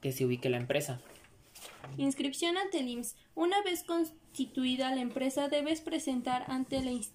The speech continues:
Speaker 2: el Instituto Mexicano del Seguro Social y registrarte como patrón.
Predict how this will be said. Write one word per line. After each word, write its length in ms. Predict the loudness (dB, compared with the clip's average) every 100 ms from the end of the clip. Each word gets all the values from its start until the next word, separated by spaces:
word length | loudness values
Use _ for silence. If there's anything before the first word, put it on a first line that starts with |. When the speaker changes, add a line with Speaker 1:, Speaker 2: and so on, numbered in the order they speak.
| -2
Speaker 2:
el 160 | 2
Instituto 600 | 2 2 -4 -4 -2 2
Mexicano 520 | 2 2 -2 -2 -2
del 160 | -4 -4
Seguro 360 | -6 -2 0 0
Social 440 | -2 0 0 0 -6 -14 -10
y 240 | 0 2 2
registrarte 720 | 2 2 0 2 2 2 -2
como 300 | 0 -2 -2
patrón. 480 | -2 -2 -6 -6